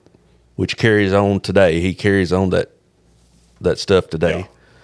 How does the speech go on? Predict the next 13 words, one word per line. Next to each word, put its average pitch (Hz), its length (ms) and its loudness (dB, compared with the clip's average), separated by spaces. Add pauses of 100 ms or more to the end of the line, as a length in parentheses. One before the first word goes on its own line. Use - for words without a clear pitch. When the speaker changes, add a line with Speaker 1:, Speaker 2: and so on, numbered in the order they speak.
(520)
Speaker 1:
And 101 160 0
then 101 140 2
you 101 120 4
also 120 360 2
mentioned 107 340 0
Kitty 139 260 2
Cat's 92 300 2
dog, 90 340 2
which 92 220 -4
is - 80 -10
Holloway's 98 560 -2
Tennessee 110 500 0
Chigger, 87 520 -4